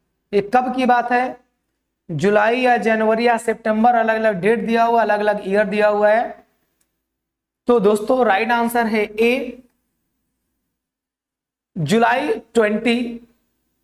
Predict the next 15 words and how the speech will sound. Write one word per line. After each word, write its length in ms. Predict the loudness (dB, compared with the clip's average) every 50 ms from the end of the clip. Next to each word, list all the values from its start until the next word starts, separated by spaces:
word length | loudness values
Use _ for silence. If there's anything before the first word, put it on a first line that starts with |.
| _ _ -10 -8
सेकेंड 540 | -8 -6 -2 -2 -2 -2 0 -2 -2 0 2 0
नाइनटीन 360 | 0 0 0 -4 -2 0 0
हंड्रेड 420 | 0 0 0 -2 -4 -6 -6 -4
एंड 120 | -4 -4 -4
सिक्सटी 340 | -4 -6 -10 -8 -6 -4
वन 280 | -2 0 0 0 0 0 -2
को 140 | -4 -4 -4 -6 -8 -14 _ _ _ _ _ _ _ _ _ _ _ _ _ _ _ _ _ -2
इनको 320 | -2 0 0 0 0 0 0 0 -4 -6 -12 _ _ _ _ _ 0
poet 240 | 0 0 0 0
laureate 580 | 0 0 2 2 2 2 0 0 -2 -2 -6 -2 0
of 220 | 0 0 0 -2
Vermont 500 | 0 0 0 0 0 0 -2 -2 -2 -2
दिया 260 | -2 0 0 0 0
जाता 300 | 0 -2 -4 -2 -2 -4
है। 200 | -4 -4 -8 -16